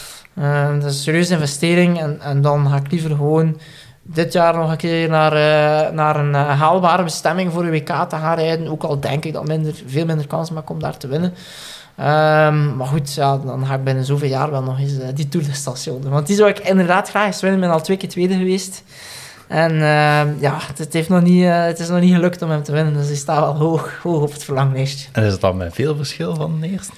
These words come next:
Speaker 2: Of is het echt nipt? Ja, een sprint.
Speaker 1: Ehm, nee, geen sprint. Ehm, ja,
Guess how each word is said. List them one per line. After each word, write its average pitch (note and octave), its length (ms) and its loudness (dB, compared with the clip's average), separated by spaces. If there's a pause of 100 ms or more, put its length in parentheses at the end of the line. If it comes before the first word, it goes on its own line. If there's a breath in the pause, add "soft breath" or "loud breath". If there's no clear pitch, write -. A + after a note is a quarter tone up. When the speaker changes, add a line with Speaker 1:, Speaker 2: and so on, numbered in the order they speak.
(500 loud breath)
Speaker 2:
Of F#2 60 -12
is E2+ 60 -12
het - 80 -14
echt E2 180 -12
nipt? - 360 -18 (100)
Ja, F2+ 160 -4
een F3 80 -2
sprint. F3 160 2 (240)
Speaker 1:
Ehm, F3+ 440 0
nee, F#3+ 140 4
geen E3+ 280 2
sprint. C#3 600 -4
Ehm, E3 960 2
ja, D3 360 2